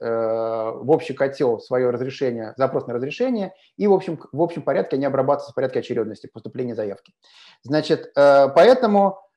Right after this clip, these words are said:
э, собственно, и возникает проблема, что у многих людей истекают сроки медицины, истекают даты, указанные в,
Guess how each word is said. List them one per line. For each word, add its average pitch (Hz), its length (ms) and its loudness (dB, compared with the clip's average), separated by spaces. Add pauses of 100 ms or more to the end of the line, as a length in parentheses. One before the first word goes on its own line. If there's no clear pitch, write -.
(140)
э, 143 260 6
собственно, 160 220 -4
и 156 40 2
возникает 156 440 0
проблема, 175 540 2
что - 160 -4
у - 20 -2
многих 143 260 -6
людей 139 540 -2
истекают 135 480 -2
сроки 131 260 -2
медицины, 185 720 -4
истекают 131 480 0
даты, 131 260 0
указанные 120 600 -4
в, 117 460 -2